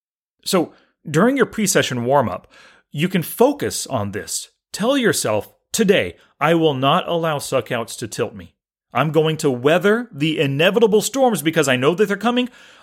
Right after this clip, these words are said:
I'm gonna weather them with composure and continue playing A-game poker today."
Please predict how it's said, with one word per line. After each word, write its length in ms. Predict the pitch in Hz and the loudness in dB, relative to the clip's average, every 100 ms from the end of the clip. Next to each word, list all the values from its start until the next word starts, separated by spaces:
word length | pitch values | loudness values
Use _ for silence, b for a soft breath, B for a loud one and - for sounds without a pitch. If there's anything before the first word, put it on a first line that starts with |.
| 147 | -2
I'm 120 | 151 | 0
gonna 160 | 151 | 0
weather 280 | 131 156 190 | 2 2 4
them 240 | 196 202 127 | 2 2 2
with 280 | 135 135 | 0 0
composure 680 | - 117 92 131 147 160 240 | -10 -8 -6 -2 -2 -2 -4
and 260 | 180 139 139 | -4 -6 -6
continue 480 | 147 123 156 165 170 | -8 -8 -6 -6 -6
playing 460 | - 127 127 127 - | -8 -4 -4 -4 -6
A-game 560 | 113 120 110 113 113 104 | -2 0 0 0 0 -2
poker 320 | 113 - 107 | -4 -4 -8
today." 420 | - 214 220 - | -2 0 0 -6